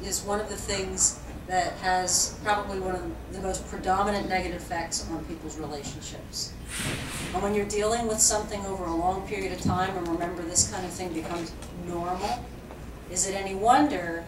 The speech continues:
that those relationship problems become pervasive? And nobody recognizes it for what that, for what it is, because it's just the way it is. And depression i-, is eas-, it's not easy to treat. It's very treatable, um,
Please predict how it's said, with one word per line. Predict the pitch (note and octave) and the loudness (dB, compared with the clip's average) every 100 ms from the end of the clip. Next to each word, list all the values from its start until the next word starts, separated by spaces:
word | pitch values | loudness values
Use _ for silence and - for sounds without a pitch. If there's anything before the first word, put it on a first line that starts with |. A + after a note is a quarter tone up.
| - F3 | -10 -12
that | - | -6
those | F3+ F3 - - E3+ | -6 -6 -8 -10 -8
relationship | E3 F#3 G#3 A3 G3 - - | -6 0 0 0 -4 -8 -6
problems | - - F#3+ - | -2 -2 -2 -8
become | - - - - - | -10 -10 -10 -10 -10
pervasive? | - - - - - - - - - - | -10 -8 -6 -6 -8 -10 -10 -12 -12 -10
And | E3+ | -6
nobody | G3 A#3+ B3+ | -2 0 0
recognizes | B3 B3+ C#4 B3+ B3 A#3+ A3 | 2 2 2 4 4 4 0
it | - | -4
for | - | -8
what | G3 G3 G3+ | -8 -8 -8
that, | G#3 A3 - - | -8 -8 -10 -10
for | G3 F#3+ | -8 -6
what | F#3+ F#3+ | -6 -4
it | F#3+ | -4
is, | A#3+ D4+ - | -4 -4 -6
because | G3+ G3+ G3 | -8 -8 -8
it's | - B3 B3 | -4 -4 -2
just | A#3+ - | -2 -2
the | A#3+ | 2
way | A#3+ B3+ | 4 4
it | |
is. | F#4 - - - - - - - - - - - | 2 0 -2 -6 -10 -12 -6 -6 -6 -10 -10 2
And | - E3 - - - - - - | 6 6 4 -6 -8 -8 -10 -8
depression | - - A#3 A#3 - G#3 F#3 D#3+ - E3+ | -8 0 4 4 4 0 -4 -6 -8 -6
i-, | E3 D#3+ | -6 -4
is | D#3+ D#3 - - - - - | -2 -2 -2 -10 -10 -10 -6
eas-, | G3 G#3 - - | 0 0 0 -2
it's | F3+ F#3 | 0 2
not | F#3 F3+ | 2 2
easy | D#3 - | 2 2
to | - - - | 0 -4 -6
treat. | - - - | -8 -8 -10
It's | - | -8
very | D#3 D3+ | -4 -4
treatable, | D3 - - G#3 C3 - - - - - - - - - - - - - - | -6 -8 -4 -4 -4 -8 -10 -10 -10 -10 -12 -10 -10 -10 -10 -10 -10 -10 -6
um, | F3 E3+ D#3+ | -4 -2 -2